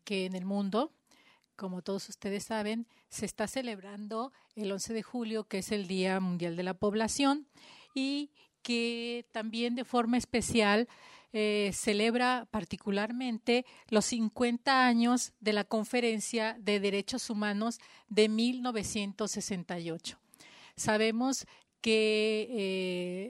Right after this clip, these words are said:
eh, la población se ha transformado en estos cincuenta años. Sabemos también que la forma de hacer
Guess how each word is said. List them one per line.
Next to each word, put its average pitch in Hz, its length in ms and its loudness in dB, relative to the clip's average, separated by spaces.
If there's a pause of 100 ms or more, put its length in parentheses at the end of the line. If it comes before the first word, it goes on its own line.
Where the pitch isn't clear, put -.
(100)
eh, 453 160 -18
la 208 160 0
población 226 920 2 (180)
se - 180 2
ha 220 100 4
transformado 214 760 4
en 214 100 2
estos 208 260 0
cincuenta 196 560 0
años. 185 380 -2 (300)
Sabemos 226 560 0
también 214 640 0 (400)
que 220 400 4 (420)
la 220 140 6
forma 269 560 6
de 220 180 2
hacer 226 460 0